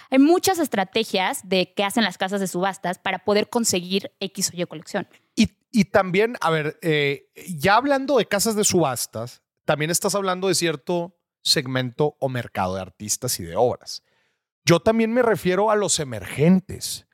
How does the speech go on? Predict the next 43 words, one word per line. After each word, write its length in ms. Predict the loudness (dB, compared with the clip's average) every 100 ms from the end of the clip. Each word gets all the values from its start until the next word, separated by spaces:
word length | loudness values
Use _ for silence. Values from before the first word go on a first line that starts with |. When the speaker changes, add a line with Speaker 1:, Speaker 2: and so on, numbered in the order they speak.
| _ _
Speaker 2:
O 120 | 0
sea, 400 | 4 4 2 -4
que, 320 | -2 -2 -2 -10 _ -20 -20 -4
porque 260 | 2 4 4
ahorita 280 | 0 0 0
dentro 420 | 0 -4 -2 2
del, 120 | 2 0
vamos, 260 | -2 -4 -6
vamos 300 | -4 -2 -2
a 40 |
irnos, 220 | -2 -4
eh, 120 | -6 0
mo-, 180 | 0
nos 140 | 2 2
vamos 200 | 2 0
a 40 | -2
poner 120 | -2
un 80 | -2
poquito 260 | -2 -2
técnicos, 500 | -2 -4 -2 -4 -4 _ _ _ _
pero 140 | 2
espero 260 | 4 0 -2
que 80 | -2
la 80 | -2
gente 220 | -2 0
nos 140 | 2
siga. 340 | 2 2 -2 -12 -20 -20 _
Cuando 240 | 0 0 2
te 80 | 0
metes 260 | 0 0
mucho 280 | 2 2 0
a 20 |
la 160 | -2 0
teoría 360 | 2 4 4 4
de 60 |
evaluación 680 | 2 2 0 2 2 2 0
de 60 | -4
activos, 580 | -4 2 4 4 0 -2
¿verdad? 180 | 4
Speaker 1:
Ujú. 260 | 6 6 4 -2 _
Speaker 2:
En 160 | -4 0
donde 500 | 0 0 -2 -4 -6 _ _ _ _
una, 480 | 2 4 4 0